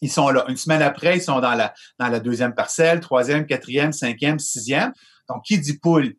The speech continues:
dit œuf, hein, puis le jaune orange ici, il est pas photoshopé. C'est vraiment ce que ça a de l'air, les œufs des poules qu'on élève comme on les élève.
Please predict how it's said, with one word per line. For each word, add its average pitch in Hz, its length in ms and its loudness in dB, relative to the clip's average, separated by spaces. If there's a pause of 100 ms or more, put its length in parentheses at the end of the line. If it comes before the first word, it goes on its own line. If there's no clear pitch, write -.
dit - 260 -14
œuf, - 360 0
hein, 165 180 -2
puis 127 140 -8
le 127 100 -2
jaune 147 260 2
orange 143 400 2
ici, 147 320 -8
il 131 60 -2
est 117 60 -6
pas 123 120 -8
photoshopé. 131 720 -6 (240)
C'est 120 140 -8
vraiment 113 380 -2
ce - 80 -14
que 117 100 -8
ça 113 160 -2
a 101 60 -2
de 101 60 -8
l'air, 117 280 0
les 107 260 -6
œufs 117 100 -4
des 107 140 -8
poules 117 260 -8
qu'on 104 180 -8
élève 98 340 -8
comme 101 160 -10
on 101 40 -8
les 104 240 -10
élève. 101 300 -6